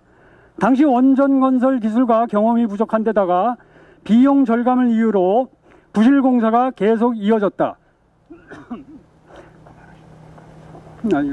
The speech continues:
다음 글. 예. 야간 콘크리트 타설, 관리 감독 부재 및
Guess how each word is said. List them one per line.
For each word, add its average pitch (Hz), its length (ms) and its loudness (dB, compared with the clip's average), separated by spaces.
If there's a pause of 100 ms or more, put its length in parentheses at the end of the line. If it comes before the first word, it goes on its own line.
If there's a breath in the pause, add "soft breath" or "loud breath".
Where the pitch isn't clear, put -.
(380)
다음 127 180 -10
글. 95 140 -14 (100)
예. 107 120 -6 (400 loud breath)
야간 262 280 2
콘크리트 269 480 0
타설, 214 500 -2 (460 loud breath)
관리 262 480 4
감독 240 420 0
부재 220 280 0
및 240 300 2